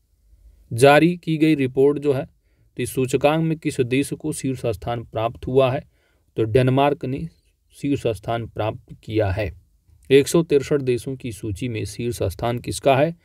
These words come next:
डेनमार्क है, दूसरा स्विट्जरलैंड है, तीसरा सिंगापुर, चौथा स्वीडन, पांचवा हांगकांग है। वहीं पर सबसे खराब पोजीशन पर वेनेजुएला है, सबसे निचले पायदान पर है।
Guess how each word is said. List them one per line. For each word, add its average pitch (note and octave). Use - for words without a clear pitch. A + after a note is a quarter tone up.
डेनमार्क C#3+
है, D#3+
दूसरा C3
स्विट्जरलैंड A2+
है, B2+
तीसरा A#2
सिंगापुर, E3
चौथा A#2+
स्वीडन, A#2+
पांचवा A2
हांगकांग G#2
है। -
वहीं C#3+
पर E3+
सबसे C#3+
खराब B2
पोजीशन A2+
पर C#3
वेनेजुएला A2+
है, C#3+
सबसे -
निचले G#2+
पायदान F#2+
पर G2+
है। G2+